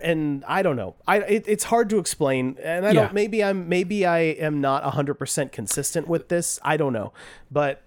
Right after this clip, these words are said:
Speaker 1: um,
Speaker 2: Yeah.
Speaker 1: for some reason, it just rubbed me the wrong way when I saw it. But then
Speaker 2: For sure.
Speaker 1: God of War twenty eighteen came out.
Speaker 2: Yeah.
Speaker 1: The game clearly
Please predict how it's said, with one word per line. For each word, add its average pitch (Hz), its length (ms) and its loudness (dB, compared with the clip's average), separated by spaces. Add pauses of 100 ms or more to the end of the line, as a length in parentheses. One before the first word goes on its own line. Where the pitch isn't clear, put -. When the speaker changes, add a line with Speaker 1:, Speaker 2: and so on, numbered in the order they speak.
Speaker 1:
um, 202 80 4
Speaker 2:
Yeah. 131 280 4
Speaker 1:
for 180 220 -2
some 214 260 2
reason, 170 220 4
it 151 100 2
just 170 180 -2
rubbed 147 240 2
me 143 120 2
the 135 100 0
wrong 123 300 2
way 113 160 2
when 110 160 0
I 107 80 -2
saw 107 240 -2
it. - 100 -6
But 139 160 -8
then 220 360 2 (320)
Speaker 2:
For 156 120 -2
sure. 147 200 -4 (520)
Speaker 1:
God 147 240 4
of 143 100 -4
War 143 180 2
twenty 151 340 0
eighteen 135 420 -2
came 92 260 -8
out. 87 220 -10 (200)
Speaker 2:
Yeah. 127 460 -2
Speaker 1:
The 151 80 2
game 196 420 4 (180)
clearly 233 880 0